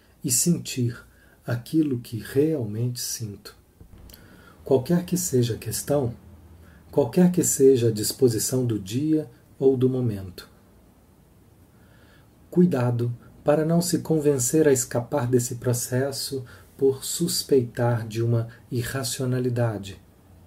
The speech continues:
nem a se manter nele construindo uma argumentação.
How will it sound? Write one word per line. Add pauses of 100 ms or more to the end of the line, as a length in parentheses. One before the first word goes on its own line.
(460)
nem
a
se
manter
nele (320)
construindo (240)
uma
argumentação.